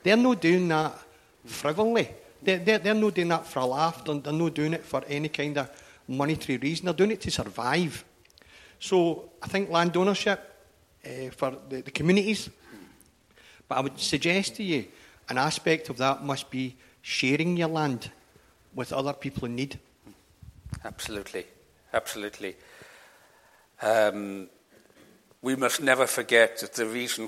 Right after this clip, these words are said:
Speaker 2: why these countries in North Africa and the Middle East are so destabilized is a consequence of the history, including the present history, of our own military interventions and colonial exploitation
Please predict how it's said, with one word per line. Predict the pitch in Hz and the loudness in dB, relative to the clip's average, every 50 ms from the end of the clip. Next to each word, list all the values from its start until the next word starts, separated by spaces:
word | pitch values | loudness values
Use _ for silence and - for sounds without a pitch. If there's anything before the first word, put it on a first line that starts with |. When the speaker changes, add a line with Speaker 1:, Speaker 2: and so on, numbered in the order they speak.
| - - | -6 -2
Speaker 2:
why | 127 117 120 113 113 | 2 4 4 4 2
these | 101 98 104 101 95 | 0 -4 -6 -6 -6
countries | - - 127 113 107 - - 110 101 98 92 - - - - - | -4 -4 -4 -4 -4 -6 -8 -8 -8 -8 -6 -6 -6 -6 -6 -6
in | - 113 107 101 101 101 - | -6 -6 -4 -4 -8 -8 -6
North | 110 113 107 107 - - | 0 2 2 2 2 2
Africa | 127 104 - - 117 - - 107 | 2 2 0 0 -4 -6 -6 -8
and | 104 101 | -8 -8
the | 101 | -6
Middle | 101 110 - 110 101 101 | -6 -6 -6 -6 -6 -6
East | 98 92 - - - | -4 -4 -4 -4 -4
are | 110 | -4
so | - - 123 110 101 | -4 -4 -4 -4 -4
destabilized | 90 - 117 113 101 - - 123 107 107 - 113 107 101 101 95 90 82 78 - - - - - _ _ _ _ _ - | -6 -6 -8 -4 -4 -2 0 0 0 0 0 -4 -4 -4 -2 -2 -4 -4 -8 -12 -14 -14 -14 -16 _ _ _ _ _ -12
is | - 117 120 | -8 -4 -4
a | 120 | -4
consequence | - - 131 120 110 - 117 - - 117 107 104 - - | 0 0 -2 -2 -2 -6 -10 -10 -8 -8 -8 -6 -6 -8
of | 101 - | -6 -4
the | 110 | -4
history, | - - 139 - - - - 110 95 95 - - - - - - _ _ _ - | -4 -4 -2 -4 -4 -4 -4 -8 -8 -8 -10 -14 -20 -20 -20 -20 _ _ _ -4
including | - 123 113 - 143 147 143 123 131 127 117 117 - - _ - | -2 -2 -2 0 -2 -2 0 0 -2 -4 -6 -6 -10 -18 _ -8
the | - - | -6 -6
present | - - 147 139 123 - 120 107 - - - - _ - | -4 -2 -2 0 0 -2 -4 -6 -8 -10 -12 -12 _ -6
history, | 143 120 - - - 117 101 95 92 92 90 - _ _ - - - _ _ _ _ _ _ _ _ _ - | -4 -4 -4 -4 -6 -6 -6 -6 -6 -8 -10 -12 _ _ -20 -20 -20 _ _ _ _ _ _ _ _ _ 4
of | 127 123 123 113 107 - - - - - _ - | 6 6 6 6 4 -2 -6 -6 -10 -20 _ 2
our | 139 123 120 117 | 6 6 6 6
own | 120 127 123 120 120 120 120 117 | 4 2 0 0 0 -2 -2 -2
military | 127 123 113 110 - - - 113 110 | -2 0 0 -2 -2 -2 -4 -2 -2
interventions | 104 107 - 117 - 120 110 113 107 - - 104 92 90 87 - - - - 107 | -2 -4 -4 -6 -2 -2 0 0 -2 -6 -6 -6 -8 -8 -8 -6 -6 -6 -6 -8
and | 104 98 | -10 -8
colonial | - - 123 117 117 123 127 127 117 107 101 98 90 - - - _ - | -8 -6 -4 -2 0 0 0 0 -2 -2 -4 -4 -6 -10 -14 -16 _ -6
exploitation | 123 - - - - 113 110 101 - - 139 120 - - - 95 90 | -6 -6 -6 -8 -4 -4 -4 -4 -4 -6 -6 -4 -4 -4 -6 -8 -12